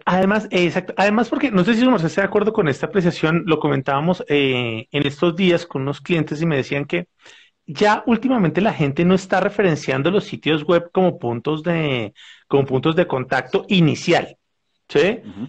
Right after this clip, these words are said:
Speaker 1: De hecho, o sea, la gente llega a los sitios web es después de saltar por redes sociales como para complementar información. Pero el primer impacto que hay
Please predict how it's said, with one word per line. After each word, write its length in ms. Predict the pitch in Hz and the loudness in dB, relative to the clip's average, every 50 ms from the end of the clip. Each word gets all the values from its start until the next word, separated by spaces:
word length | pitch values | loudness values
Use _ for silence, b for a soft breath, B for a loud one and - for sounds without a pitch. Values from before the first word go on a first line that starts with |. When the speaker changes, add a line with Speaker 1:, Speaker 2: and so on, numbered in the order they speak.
| - - | -8 -2
Speaker 1:
De 180 | - 139 160 185 | 2 2 4 2
hecho, 200 | 190 - - - | 2 0 -4 -6
o 40 | |
sea, 160 | - - 123 113 | -2 0 0 2
la 140 | 127 127 | 2 0
gente 280 | 113 143 147 139 180 185 | 0 -2 -2 0 0 2
llega 200 | 180 208 202 214 | 2 2 2 2
a 20 | |
los 140 | 220 233 - | 2 2 0
sitios 300 | - 139 - - 151 147 | -2 -2 -2 -2 -2 0
web 240 | 151 190 226 226 220 | 2 2 2 2 2
es 100 | 170 139 | 2 2
después 360 | 139 151 - - 170 170 165 | 0 -2 -2 0 0 0 0
de 100 | 156 185 | 0 -2
saltar 480 | 175 - - 156 - - 135 120 123 - | -2 -2 -2 -2 0 -2 -2 -2 -2 -2
por 180 | 156 147 160 | -2 0 2
redes 160 | 156 160 165 160 | 2 2 0 0
sociales 460 | 190 160 - 143 147 185 247 240 - B B B B B | -2 -4 -2 -2 -2 -2 -2 -6 -8 B B B B B
como 220 | B - 185 185 180 | B 2 2 2 4
para 260 | 185 175 165 165 160 | 2 2 2 2 0
complementar 640 | - 170 151 151 156 151 147 139 135 131 147 139 151 | 0 0 0 2 2 2 2 2 0 0 0 0 0
información. 600 | 180 180 - 190 156 135 127 - 202 185 - - B B B B B B | 0 0 0 -2 -2 -2 -2 -2 -2 -2 -2 -4 B B B B B B
Pero 200 | 190 185 190 196 | 2 4 4 4
el 100 | 185 190 | 2 2
primer 300 | - 147 135 127 120 127 | 0 0 0 0 2 2
impacto 500 | 151 190 180 - 254 - - - 285 277 | 0 0 2 0 0 0 0 -4 -6 -4
que 160 | - 311 294 | -2 0 0
hay 400 | 147 139 156 185 240 285 330 | 2 2 2 2 0 -2 -4